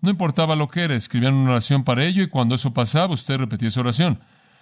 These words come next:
Tenían oración para la luz, oraciones para la oscuridad, oraciones para el fuego, oraciones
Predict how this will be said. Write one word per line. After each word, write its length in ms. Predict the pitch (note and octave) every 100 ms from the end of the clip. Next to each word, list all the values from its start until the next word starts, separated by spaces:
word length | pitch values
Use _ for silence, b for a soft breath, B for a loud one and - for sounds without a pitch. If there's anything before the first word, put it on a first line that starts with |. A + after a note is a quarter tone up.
| b
Tenían 280 | C3 C#3+ C#3
oración 360 | B2 D3 C#3+
para 220 | B2+ B2
la 120 | A2+ G#2+
luz, 340 | D3 G#3+ D#3
oraciones 360 | B2+ A2 C#3+ -
para 180 | B2+
la 60 | A2
oscuridad, 500 | G#2 A#2 G#2+ E3 G#3
oraciones 420 | C3 A2 C#3 B2
para 160 | C3 A2
el 60 |
fuego, 320 | G2+ D#3+ F#3+ F#3+
oraciones 560 | C#3+ A2 C#3+ C#3 B2